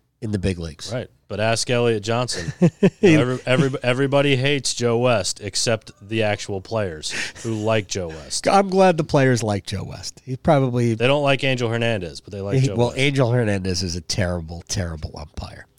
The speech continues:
Speaker 1: Um, let's talk, uh, let's talk about Jacob Slavin for a couple of minutes.
Speaker 2: Okay.
Speaker 1: Was there a noticeable difference in Carolina with Jacob Slavin on the ice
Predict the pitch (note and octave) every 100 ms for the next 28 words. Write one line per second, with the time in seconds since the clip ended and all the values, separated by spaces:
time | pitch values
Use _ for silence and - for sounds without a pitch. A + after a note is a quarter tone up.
0 | - - - - - G#2 G2+ F#2 F#2 F#2+
1 | _ _ _ - G3 - G#3 F#3+ - -
2 | E3+ E3 D#3+ D#3 D#3 D#3 D#3+ D3 C#3+ C3+
3 | B2 C3+ B2+ A#2 - B2 A2+ G#2 - G#2
4 | G#2+ F#2 F2 F2 - - - _ _ _
5 | F#2 G2 A#2 _ _ _ D3+ F#3 D#3 G#3
6 | G#3 G3+ F#3 G#3+ B3 C4 - B3 A#3+ G#3
7 | G#3+ E3 B2 G2+ - - - _ _ _
8 | _ _ _ - D#3+ D#3 F3+ D#3+ D3+ D3
9 | D3 C#3+ C#3 C3+ D#3 D3 D3+ B2+ - C#3
10 | C3+ C3+ B2+ B2 A#2+ A2+ G2+ - -